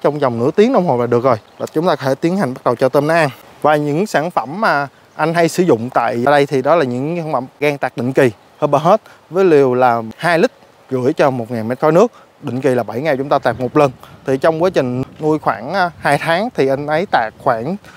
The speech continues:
tám lần. Thì tổng chi phí nó cũng chưa được, à, năm triệu bạc đối với hàng khuyến mại của O B S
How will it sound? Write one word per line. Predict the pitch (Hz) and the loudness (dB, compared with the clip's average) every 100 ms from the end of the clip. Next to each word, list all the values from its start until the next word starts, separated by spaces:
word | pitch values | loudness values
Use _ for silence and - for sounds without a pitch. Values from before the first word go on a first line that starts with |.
| - | -8
tám | - 170 | 0 2
lần. | 226 151 - - | 4 2 -2 -14
Thì | 131 | -12
tổng | 120 147 | -10 -8
chi | 190 | -6
phí | 170 180 | -2 0
nó | 202 214 | 0 0
cũng | - 135 | -2 -8
chưa | 156 196 | 4 6
được, | 180 139 - - _ _ | 6 4 0 -20 _ _
à, | 117 120 | -12 -6
năm | 143 147 | -6 -4
triệu | 151 | -4
bạc | 143 123 | -2 -2
đối | 156 175 | 0 2
với | 196 | 2
hàng | 196 123 | 0 -4
khuyến | 110 185 | -2 -2
mại | 165 123 | -2 -2
của | 151 | 0
O | 147 | 2
B | 165 | 4
S | 220 | 2